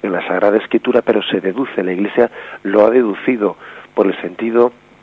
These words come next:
por el sentido de, de decir, eh, aquella que no tuvo pecado, no parecía lógico que cau-, que cargase con la consecuencia del pecado, que era la corrupción del cuerpo, etcétera. Es decir, eh,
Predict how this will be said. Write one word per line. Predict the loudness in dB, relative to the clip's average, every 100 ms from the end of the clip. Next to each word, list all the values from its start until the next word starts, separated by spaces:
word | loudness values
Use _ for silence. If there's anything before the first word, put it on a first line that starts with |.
| _ _ _ _ _ -20 -6
por | -2 -2
el | -2
sentido | -8 -4 0 2
de, | 4 2 -2 -20 -20 -20 -2
de | 2
decir, | 4 4 2 2 2 2
eh, | 2
aquella | 2 -2 0 2 0
que | -2
no | -4
tuvo | 0 2 2
pecado, | 0 0 0 2 -2 -4 _ _ _ _ _ _ _ _ -20 -12
no | -4 -2
parecía | 0 0 0 2 4 2 -8 -20 -2
lógico | 0 2 0 -2 -2
que | -2
cau-, | 0 -2 -2
que | 0 0 0
cargase | -2 -2 -2 -2 0
con | 2
la | 0
consecuencia | 0 -6 -4 -2 -4 0 0 -2 -12 -10 -4
del | -4
pecado, | -2 0 0
que | 2
era | 2 2
la | 2
corrupción | -2 -4 -8 -2 0 0
del | -2
cuerpo, | 2 2 2 -4
etcétera. | 0 2 2 -2
Es |
decir, | 0 0 -2 -10 -12 -14 -6 0
eh, | 2